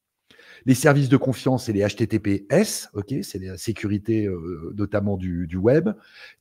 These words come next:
Tous les registrars, les noms de domaine, les services d'enregistrement de noms de domaine, ok ? T'as trois salariés, tu fais quinze mille euros de chiffre par an, c'est pas grave, t'es essentiel. Ou alors, euh, t'as cent cinquante salariés, c'est pas grave, tu es essentiel,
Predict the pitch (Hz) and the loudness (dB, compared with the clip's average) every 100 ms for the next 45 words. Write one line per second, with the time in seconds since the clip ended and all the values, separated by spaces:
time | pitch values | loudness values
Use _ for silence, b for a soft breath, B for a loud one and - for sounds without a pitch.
0 | _ 202 214 151 120 113 113 - 113 113 | _ 2 6 8 8 6 2 -2 2 4
1 | 113 110 110 107 104 101 101 101 104 - | 4 2 2 4 6 6 4 2 0 -2
2 | 98 101 92 90 90 85 92 98 90 92 | -4 -4 -2 -2 -4 -8 -8 -8 -6 -8
3 | 85 78 76 _ 104 - 156 - B B | -6 -8 -12 _ -10 -8 -10 -10 B B
4 | - 120 - 175 156 147 143 139 - - | 0 2 6 8 10 8 8 4 -2 -6
5 | 113 151 123 131 123 113 117 113 - 117 | -2 0 0 0 4 4 4 0 -4 -6
6 | - 95 101 98 120 151 b b b b | -6 -2 0 2 2 0 b b b b
7 | - 143 131 127 139 - 127 123 120 113 | 2 4 4 2 -2 -2 -2 -2 -4 -4
8 | 107 - - - B B 107 107 110 135 | -8 -10 -14 -18 B B 2 6 8 8
9 | 110 95 90 85 98 - 127 120 117 110 | 6 2 -2 -2 -6 -4 -6 -6 -4 -6
10 | 110 104 104 104 117 117 _ - 190 165 | -2 -2 0 -2 -4 -8 _ 0 4 4
11 | 104 95 - _ - 147 156 151 139 127 | 4 -2 -4 _ -10 2 4 4 0 -4
12 | 117 117 110 | -6 -6 -6